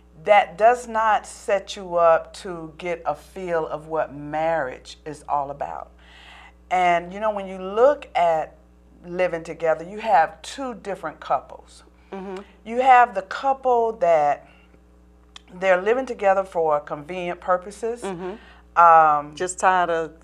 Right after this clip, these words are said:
Speaker 2: getting up, going to my own
Speaker 1: Yeah,
Speaker 2: house.
Speaker 1: they don't wanna go to their own
Speaker 2: Mm-hmm.
Speaker 1: house. They wanna just stay the night. They wanna
Speaker 2: Mm-hmm.
Speaker 1: just have everything conveniently available to them.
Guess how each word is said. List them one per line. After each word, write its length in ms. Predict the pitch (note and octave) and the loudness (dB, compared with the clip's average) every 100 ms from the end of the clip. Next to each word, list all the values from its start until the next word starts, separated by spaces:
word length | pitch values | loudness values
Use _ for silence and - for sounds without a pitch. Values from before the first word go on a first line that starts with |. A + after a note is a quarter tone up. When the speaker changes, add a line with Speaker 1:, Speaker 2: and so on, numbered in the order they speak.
| _ _ | _ _
Speaker 2:
getting 220 | - F3 F3 | -6 -4 -4
up, 120 | D3+ | -2
going 240 | E3+ E3+ | -2 -2
to 40 | E3 | -2
my 180 | D#3+ D3 | 0 0
own 200 | E3+ E3+ | -2 4
Speaker 1:
Yeah, 240 | C#4 D4+ | 6 8
Speaker 2:
house. 100 | G#3+ | 6
Speaker 1:
they 80 | G#3 | 4
don't 140 | C4 | 0
wanna 140 | C#4+ C4 | 0 0
go 120 | A#3+ | 0
to 40 | G#3+ | 4
their 180 | F3+ F3 | 4 4
own 240 | F#3 F3+ | 2 2
Speaker 2:
Mm-hmm. 100 | G3 | -2
Speaker 1:
house. 500 | G3 A#3 A3 A3 A#3 | -2 4 6 6 4
They 60 | G#3+ | -2
wanna 220 | F#3+ F#3 | -6 -6
just 220 | F#3 E3 | -6 -12
stay 260 | - - F#3+ | -4 0 2
the 120 | E3+ | 0
night. 500 | E3+ F3+ F#3+ G3 F#3+ | -4 2 4 4 2
They 80 | F3+ | -2
wanna 240 | F3 F3 | 0 0
Speaker 2:
Mm-hmm. 100 | E3 | -2
Speaker 1:
just 200 | F3 F3 | -8 -10
have 300 | - G3 E3 - | 0 4 4 0
everything 640 | G#3+ G#3+ G#3+ G#3 G3 F#3+ F#3 | -6 -4 -8 -8 -10 -10 -10
conveniently 840 | E3+ D#3+ F3+ G3 G3+ F3 F3 E3 | -10 -10 -12 -12 -10 -6 -6 -6
available 600 | D3 D3+ F3+ F#3+ F#3+ F#3+ | -6 -4 0 0 0 -6
to 140 | F#3 F3+ | -8 -10
them. 280 | F3 E3+ | -8 -8